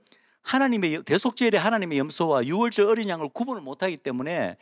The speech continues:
이 구절을 읽을 때 "아, 예수님께서 우리의 죄를 위해서 하나님의 어린 양으로 돌아가신 그 모습을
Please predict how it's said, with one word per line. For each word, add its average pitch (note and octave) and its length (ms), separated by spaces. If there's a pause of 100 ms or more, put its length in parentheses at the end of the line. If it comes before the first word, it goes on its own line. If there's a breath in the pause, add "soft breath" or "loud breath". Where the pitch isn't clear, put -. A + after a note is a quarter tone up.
(180 soft breath)
이 B3 80
구절을 C4 320
읽을 A#3 180
때 G3 120
"아, G3 260
예수님께서 F#3 600
우리의 F3+ 220
죄를 E3+ 260
위해서 D#3+ 280
하나님의 E3+ 420
어린 F#3 220
양으로 C#3+ 200 (200)
돌아가신 C#3+ 460
그 - 120
모습을 G3+ 400